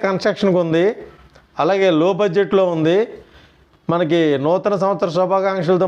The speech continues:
మనకి లో బడ్జెట్లో ఈ సైట్ని మేము ముందుకు తీసుకొచ్చాం. తప్పనిసరిగా మన సబ్స్క్రైబర్స్ ఇది వినియోగించుకోండి. ఇది మనకి చుట్టూ ఇళ్ళుండి రెడీగా కన్‌స్ట్రక్షన్కి రెడీగా ఉన్నటువంటి రామవరపడు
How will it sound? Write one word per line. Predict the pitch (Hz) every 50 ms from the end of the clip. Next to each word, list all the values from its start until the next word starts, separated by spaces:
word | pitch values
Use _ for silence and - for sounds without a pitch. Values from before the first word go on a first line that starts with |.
| 180
మనకి | 180 175 160 160 156
లో | 170 185 170
బడ్జెట్లో | 190 185 151 190 185 - - 185 180 175
ఈ | 175 165 -
సైట్ని | 180 175 175 147 175 170
మేము | 165 165 160
ముందుకు | 165 170 170 175 151 170
తీసుకొచ్చాం. | 165 165 - 165 127 - 165 160 175 202 226 - - - - - - - - - - - - -
తప్పనిసరిగా | 147 147 143 - 170 180 165 190 185 180 175 175 156 139 117 101 - - - - - - _ _ - - - - - - _ _ - - - 143
మన | 143 147 127 156
సబ్స్క్రైబర్స్ | 160 147 131 - 185 190 190 175 185 180 151 175 170 160 156 160
ఇది | 160 165 160 147 139 139
వినియోగించుకోండి. | 147 160 180 185 180 175 175 151 143 160 165 156 147 147 160 190 226 - - - - - - _ _ _ _ _ _ _ _ - _ _ _ _ _ _ - 156
ఇది | 165 180 180
మనకి | 185 180 165 160 151 -
చుట్టూ | 180 160 170 - 208 202 190 185
ఇళ్ళుండి | 185 190 190 202 196 190 185 196 196 196 202 190 - - - - - - _ _ - _ _ _ _ _ _ _ - - 147
రెడీగా | 156 160 175 180 202 196 202 180
కన్‌స్ట్రక్షన్కి | 180 160 - 202 175 - 196 196 175 180 175
రెడీగా | 170 180 185 185 190 190 185
ఉన్నటువంటి | 180 185 185 165 180 180 175 160 170 165 151 135 110 - - - - _ - _ _ _ _ _ _ - 135 123
రామవరపడు | 143 147 160 180 190 196 185 190 190 185 175